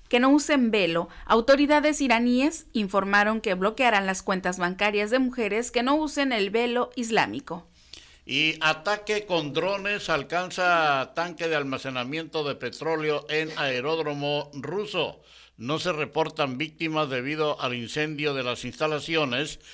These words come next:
Speaker 2: un día después de que Rusia culpara a Ucrania por otros dos, eh, ataques.
Speaker 1: Seguimos con más información internacional. El Parlamento de Indonesia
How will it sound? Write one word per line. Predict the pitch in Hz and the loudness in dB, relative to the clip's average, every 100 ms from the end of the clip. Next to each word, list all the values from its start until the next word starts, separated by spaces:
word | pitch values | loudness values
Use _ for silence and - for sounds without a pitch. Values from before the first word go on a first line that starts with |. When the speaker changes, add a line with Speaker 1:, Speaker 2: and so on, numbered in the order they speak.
| - - | -14 -8
Speaker 2:
un | 165 | -6
día | 180 196 185 | -2 -2 0
después | 180 - 190 175 | -2 -2 -4 -4
de | 170 | -4
que | 156 | -4
Rusia | 143 165 151 156 160 165 - _ | -2 -4 -4 0 0 -2 -6 _
culpara | - 185 - 151 143 143 | -2 -2 0 2 4 4
a | 143 - 135 | 2 0 -4
Ucrania | 117 165 175 151 147 160 160 151 | -4 0 0 0 -2 -2 -4 -4
por | 135 117 - | -4 -4 -4
otros | 160 160 151 151 123 | -4 -2 -2 -4 -4
dos, | 117 135 127 139 | -2 0 -2 -4
eh, | 135 - | -4 -4
ataques. | 135 - 147 151 156 113 85 - - - - _ _ _ _ _ | -4 -2 -2 -2 -4 -6 -8 -16 -20 -20 -20 _ _ _ _ _
Speaker 1:
Seguimos | - 233 220 226 220 240 | -4 -2 0 0 0 0
con | 233 | 0
más | 254 262 | 0 2
información | 285 285 247 240 220 | 2 2 0 0 0
internacional. | 220 226 202 202 - 196 190 208 226 277 285 - - | -2 -2 -2 -4 -2 -2 0 0 0 0 -4 -14 -2
El | 233 233 240 247 | 4 6 4 2
Parlamento | 269 262 262 262 277 285 285 | 2 2 2 2 2 2 2
de | 254 | 2
Indonesia | 226 208 220 226 233 - 233 247 | 2 0 0 0 -2 -2 -2 -2